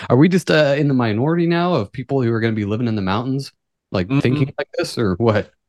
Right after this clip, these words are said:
Speaker 2: You know, we definitely could have a breakaway, but it's gonna be a lot of us, man. There's gonna, I think that when we, when it comes down to it and it gets bad enough, when the suffering gets real enough, like, this, the grocery shelves start running empty,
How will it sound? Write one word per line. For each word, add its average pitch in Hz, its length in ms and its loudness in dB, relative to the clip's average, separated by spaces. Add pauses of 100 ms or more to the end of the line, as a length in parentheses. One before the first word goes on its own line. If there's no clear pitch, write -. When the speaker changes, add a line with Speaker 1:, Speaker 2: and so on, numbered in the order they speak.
(1040)
Speaker 2:
You 123 100 0
know, 135 100 2
we 127 120 0
definitely 147 340 2
could 151 180 0
have 143 140 0
a 123 80 -2
breakaway, 127 460 0
but 101 120 -6
it's 95 80 -10
gonna 113 160 -10
be 110 120 0
a 107 80 4
lot 110 260 4
of 90 120 -4
us, 87 200 -16
man. 87 180 -8
There's 98 200 -6
gonna, 95 240 -10
I 107 120 0
think 107 200 -4
that 104 200 0 (100)
when 110 160 -2
we, 110 120 -4 (100)
when 120 340 0 (300)
it 117 160 -4
comes 131 220 -4
down 120 280 0
to 135 200 -4
it 135 260 -6
and 117 100 -2
it 101 120 -2
gets 104 180 0
bad 98 320 0
enough, 120 320 -6 (160)
when 107 160 -6
the 101 60 -4
suffering 110 400 -6
gets 104 200 -2
real 110 240 -4
enough, 117 300 -8
like, 95 240 -8 (360)
this, 101 140 -8 (120)
the 101 240 -8
grocery 110 440 0
shelves 110 400 -4
start 107 340 -2
running 107 260 -4
empty, 104 500 -8